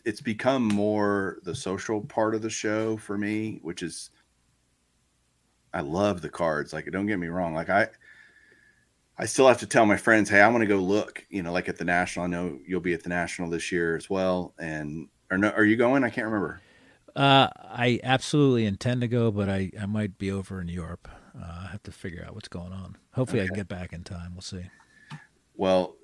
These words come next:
Speaker 1: have you been before? You've been before.
Speaker 2: I've been to, I was actually at one in Atlantic City in the late eighties. And then,
Speaker 1: Okay.
Speaker 2: uh, I,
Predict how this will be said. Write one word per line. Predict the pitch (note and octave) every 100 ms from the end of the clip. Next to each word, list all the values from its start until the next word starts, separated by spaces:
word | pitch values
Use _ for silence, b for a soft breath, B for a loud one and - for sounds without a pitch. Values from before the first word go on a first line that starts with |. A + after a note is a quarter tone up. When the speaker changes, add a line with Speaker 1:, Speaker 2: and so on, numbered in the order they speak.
| - - - - - -
Speaker 1:
have | G#2+ G#2
you | G#2
been | A2+
before? | G2+ - -
You've | B2+ A#2
been | E2
before. | C2+ - - A1+ - b _
Speaker 2:
I've | B2
been | F#3 F3
to, | - E3 D3 C#3 C3
I | C3+
was | C#3
actually | F3+ - C#3
at | A#2
one | A#2 C3
in | A#2+
Atlantic | G#2+ A2 G#2+
City | - A2 G#2
in |
the | F#2+
late | F#2 G#2
eighties. | F2 D#2+ F2+ - - _ _ _ G#2
And | G2
then, | G2
Speaker 1:
Okay. | G2
Speaker 2:
uh, | G2 F#2+ F#2 F2
I, | G2